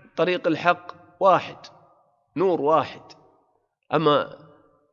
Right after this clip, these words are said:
طريق الباطل فرق مختلفة وأهواء،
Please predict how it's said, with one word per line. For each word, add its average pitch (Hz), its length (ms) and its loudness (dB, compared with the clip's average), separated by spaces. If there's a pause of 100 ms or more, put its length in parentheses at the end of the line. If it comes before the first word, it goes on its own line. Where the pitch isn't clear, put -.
(120)
طريق 139 280 2
الباطل 127 540 2 (2250)
فرق - 420 -4 (240)
مختلفة 151 640 -4 (280)
وأهواء، 160 880 0